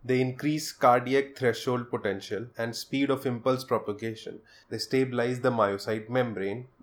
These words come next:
by binding to calcium-dependent calmodulin and protein kinase two, and by activating sodium-gated channel and increasing sodium influx intracellularly,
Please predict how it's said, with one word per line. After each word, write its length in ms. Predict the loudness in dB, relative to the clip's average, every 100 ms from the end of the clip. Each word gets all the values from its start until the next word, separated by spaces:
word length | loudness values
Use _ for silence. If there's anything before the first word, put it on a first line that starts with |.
| -2
by 100 | 2
binding 460 | 6 6 4 0 -2
to 100 | 0
calcium-dependent 1000 | 0 0 -2 -4 -4 -4 -4 -4 -6 -2
calmodulin 880 | 0 0 0 -2 -2 -2 -2 -4 -6
and 220 | -6 -4
protein 400 | -4 -4 -6 -4
kinase 440 | -4 -2 -4 -4
two, 200 | -2 -4 -4
and 100 | -2
by 140 | 0 2
activating 840 | 0 -2 -2 -2 -2 -4 -10 -6
sodium-gated 920 | -2 0 0 -2 -2 -4 -4 -8 -6
channel 500 | -2 0 -2 -6 -10 -14 -6
and 120 | -4
increasing 520 | -4 -4 -2 0 -2
sodium 520 | -2 0 2 2 -2 -4
influx 540 | -6 -6 -2 -2 -2 -6
intracellularly, 1040 | -4 -2 -2 -2 -6 -4 -4 -4 -6 -10